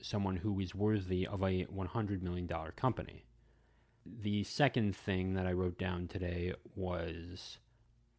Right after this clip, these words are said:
"Jobs on Upwork float right to me." And, and then it helps, uh, when it does come and I do get that gig.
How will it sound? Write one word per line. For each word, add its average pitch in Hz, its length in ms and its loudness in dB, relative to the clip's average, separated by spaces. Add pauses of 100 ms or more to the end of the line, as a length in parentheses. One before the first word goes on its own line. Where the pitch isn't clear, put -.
(320)
"Jobs 110 500 2
on 104 360 2
Upwork 98 580 2 (260)
float 110 560 2 (160)
right 98 340 0
to - 120 -2
me." 80 320 -4 (880)
And, 90 600 0 (460)
and 110 160 4
then 107 140 4
it - 120 -2
helps, - 640 0 (160)
uh, 95 240 2 (340)
when 101 200 2
it 82 180 -2
does 98 320 4
come 87 560 2 (180)
and 98 120 0
I 95 80 4
do 95 200 2
get 98 280 2
that 90 320 -2
gig. 87 420 0